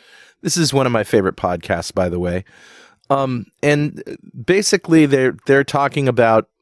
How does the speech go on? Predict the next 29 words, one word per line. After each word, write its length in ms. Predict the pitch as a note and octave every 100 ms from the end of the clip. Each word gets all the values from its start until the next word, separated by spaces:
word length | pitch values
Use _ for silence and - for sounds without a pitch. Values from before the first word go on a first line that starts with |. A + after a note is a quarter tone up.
| _
well, 140 | C#3+ E3+
they 100 | F3+
have 140 | G3
many 240 | G#3 G3+
stories, 420 | D#3 - G2 E2 -
but 180 | A2+
one 160 | A#2+ D#3
of 80 | F3+
the 80 | D#3
stories 480 | - C3+ C3 A#2+
is 360 | A#2 G#2+ G2+ - _ _ _ _ _ - _
creatures 640 | - F3+ - D#3+ D3 A#2+
that 300 | C#3 B2+ A#2 -
can 300 | C3+ A#2 A2
see, 680 | - - D#3 D3 C#3+ C3+ _ _ _ _ _
you 120 | C3 B2
know, 340 | G#2+ G#2 F#2+ _
as, 420 | B2 A2 G2+ - _ -
as 360 | - A2 - -
Mark 360 | - A2 A#2
was 160 | A2+ G2
alluding 380 | G#2+ A2 G#2+ G2
to, 360 | - G#2+ G2 - _ _ _ _ _
uh, 300 | A2 G#2+ G2 -
infrared, 840 | B2+ A#2+ A#2+ A2 A#2 B2+ C3 A#2+ _ _ _ -
they 140 | A2+
can 220 | - A2
see, 540 | G2+ - A#2+ A2 G#2+ G2 _ _ _ -
um, 580 | G2 F#2+ F#2+ F#2 F#2